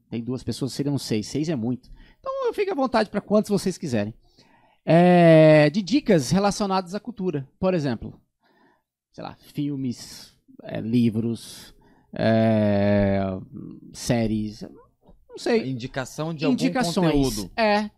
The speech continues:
Speaker 1: ca-, que
Speaker 2: Ah.
Speaker 1: vocês gostem, pode ser artistas,
Speaker 2: Aham.
Speaker 1: enfim, relacionada à,
Speaker 2: Cara.
Speaker 1: à cultura de, de modo geral, assim,
Speaker 2: Sim.
Speaker 1: à arte em si.
Speaker 2: Sim. Olha, tem, tem um filme que eu acho que abre muito a nossa mente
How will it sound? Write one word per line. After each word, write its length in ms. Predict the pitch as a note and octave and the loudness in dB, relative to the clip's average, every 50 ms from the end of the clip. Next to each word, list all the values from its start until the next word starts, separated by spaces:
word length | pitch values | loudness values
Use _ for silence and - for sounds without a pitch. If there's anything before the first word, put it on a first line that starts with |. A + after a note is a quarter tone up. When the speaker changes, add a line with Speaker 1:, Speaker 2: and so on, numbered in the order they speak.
| _ | _
Speaker 1:
ca-, 280 | - - G3+ G3+ A3 A3+ | -2 0 0 0 0 -2
que 80 | G3+ G#3 | -4 -2
Speaker 2:
Ah. 40 | G3 | -2
Speaker 1:
vocês 240 | G#3 - A3 G3+ E3+ | 0 0 0 -2 0
gostem, 1000 | D3 D3+ D#3 F3+ G3 G3 F3 - - - C#3 C3 B2+ A#2 A#2 A#2 G#2+ G#2 G2+ - - - - - - - - - - | 2 4 6 6 6 4 2 0 -6 -12 -12 -12 -12 -10 -10 -10 -10 -10 -12 -14 -16 -18 -20 -20 -20 -20 -20 -12 -6
pode 220 | - D3 C#3+ - | -4 -4 -4 -4
ser 80 | - E3+ | -6 -6
artistas, 680 | C#3 B2 - - A#2+ A#2+ B2+ B2+ A#2 - A2 G2+ G2 - | -6 -6 -8 -8 -8 -6 -6 -8 -8 -10 -12 -12 -10 -10
Speaker 2:
Aham. 300 | G#2 G2 G#2 E3 - G#2+ | -10 -8 -6 -6 -6 -6
Speaker 1:
enfim, 200 | B2 - E3 D#3+ | -8 -8 -8 -4
relacionada 680 | E3 F#3+ D4+ G#4 D4+ - D4 C4+ B3+ B3+ B3+ A#3+ A#3+ A3+ | -4 -4 -4 -4 -6 -8 -8 -6 -6 -4 -4 -2 -2 -2
à, 20 | - F3+ F#3 F#3 F3 | -2 -2 -2 -2 0
Speaker 2:
Cara. 400 | - D#3+ C#3+ B2 A2 G#2 G#2+ A2 | -2 -2 -2 -4 -4 -6 -10 -6
Speaker 1:
à 120 | - D3+ E3+ | -6 -6 -6
cultura 500 | - - G3 F#3 - - F#3+ G3 F#3+ F3 | -4 -4 -6 -4 -2 -2 0 0 0 0
de, 100 | D3 D3+ E3 | -2 -4 -8
de 160 | D3+ C#3 B2+ C3+ | -8 -8 -8 -4
modo 300 | D3+ D3+ D3 D3+ D3 D3 | 0 2 2 2 2 0
geral, 520 | B2 A#2+ D3+ C#3 B2+ B2 B2+ B2+ A#2+ A2+ | 2 4 4 4 4 4 4 2 2 0
assim, 320 | A2 - - - A2+ G#2 G2+ | -2 -4 -8 -10 -10 -8 -6
Speaker 2:
Sim. 80 | G2 | -4
Speaker 1:
à 60 | G#2+ A2 | -2 0
arte 460 | A2+ A#2 A#2+ B2+ C3 A#2+ - - - A2 | 0 0 0 0 -2 -4 -6 -8 -8 -8
em 60 | G#2 | -8
si. 380 | - - - - A2+ A2 G#2+ G2+ | -8 -12 -12 -14 -14 -14 -14 -14
Speaker 2:
Sim. 360 | C3+ B2 A2 G2+ G#2+ G2+ G#2 _ _ _ - - - | -14 -14 -14 -14 -14 -18 -20 _ _ _ -16 -16 -10
Olha, 280 | - D#3 D#3+ D3+ C3+ B2 | -6 -4 -4 -4 -4 -4
tem, 600 | - - - C#3+ C#3+ D3+ D3+ D3 D3 C#3 C3 A#2+ - _ _ _ _ _ | -6 -6 -6 -4 -4 -2 -4 -4 -4 -4 -6 -6 -10 _ _ _ _ _
tem 600 | - C3+ C3 C3+ C3 C3 B2+ B2 A#2+ A#2 A2 F#2 - _ _ _ | -6 -6 -4 -4 -4 -6 -6 -8 -8 -10 -10 -14 -16 _ _ _
um 160 | A#2+ C3+ C#3+ | -12 -12 -12
filme 520 | - - - - C3 C#3+ D#3 E3+ E3+ E3 D#3+ | -14 -18 -14 -6 -4 -2 -2 -2 -4 -6 -10
que 220 | - - - D3 | -12 -8 -6 -4
eu 120 | C3 A#2+ | -4 -4
acho 320 | A2+ A2+ B2+ C3 - - B2 | -4 -4 -6 -8 -10 -16 -20
que 200 | - - B2+ A2+ G#2+ | -16 -12 -8 -6 -6
abre 340 | G2+ G#2 A#2 A#2+ A#2 C3 B2 | -4 -4 -6 -6 -6 -6 -6
muito 300 | A2+ G#2+ B2 D#3 D#3 D#3 | -6 -6 -8 -8 -8 -10
a 40 | D3 | -8
nossa 320 | C3 B2+ B2+ - - C3 | -8 -8 -10 -10 -10 -10
mente 560 | A2 G2+ F#2+ G2 A2 D3 - - - - - | -10 -8 -8 -8 -8 -10 -12 -16 -20 -20 -20